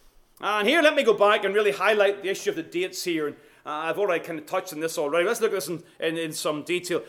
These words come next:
Elijah is here, I believe, writing about events that were future to him. We're now reading it in history.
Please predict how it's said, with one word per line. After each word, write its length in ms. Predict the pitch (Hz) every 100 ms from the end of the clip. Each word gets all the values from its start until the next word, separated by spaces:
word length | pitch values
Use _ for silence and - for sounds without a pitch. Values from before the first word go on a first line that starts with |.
| -
Elijah 600 | 175 185 208 277 269 254
is 280 | 240 277 -
here, 200 | 262 247 214
I 120 | 226
believe, 480 | 180 214 208 156 139
writing 520 | 190 220 151 156 147 - -
about 300 | 175 175 190
events 460 | 196 175 214 262 -
that 180 | 214 202
were 140 | 196
future 680 | 185 - - 233 - - 196
to 520 | 180 - 208 202 185 151
him. 320 | 196 175 127 - _ _ _ _ _ _ _ _ _ - -
We're 360 | 151 165 190
now 260 | 208 285 269
reading 240 | 277 285
it 260 | 254 254 - - - _ -
in 160 | 220 208
history. 500 | 262 262 180 139